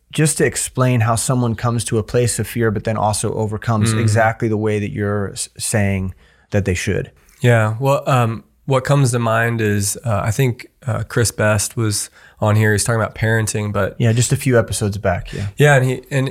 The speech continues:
Speaker 2: in his talk, he was sharing about the idea of attachment. So, uh, when we're, when we're kids, we, um,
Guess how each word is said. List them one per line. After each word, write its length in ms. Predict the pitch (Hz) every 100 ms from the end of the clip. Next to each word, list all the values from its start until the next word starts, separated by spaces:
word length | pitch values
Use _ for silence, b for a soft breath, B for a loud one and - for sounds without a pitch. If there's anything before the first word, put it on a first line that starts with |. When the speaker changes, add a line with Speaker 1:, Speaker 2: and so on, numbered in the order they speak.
| -
Speaker 2:
in 220 | 147 156
his 400 | 143 127 113 -
talk, 320 | - 151 139
he 100 | 135
was 160 | 120 107
sharing 460 | - 131 127 127 120
about 380 | 110 107 107
the 100 | 123
idea 520 | 107 113 113 113 110 107
of 600 | 110 110 104 101 101 -
attachment. 720 | 120 123 117 117 - 113 -
So, 380 | - 107 101 101 B B _
uh, 220 | 123 113 - _
when 220 | - 117 113
we're, 200 | 110 127
when 140 | 107
we're 100 | 104
kids, 520 | - 131 123 117 -
we, 360 | 120 110 110 -
um, 340 | 110 104 110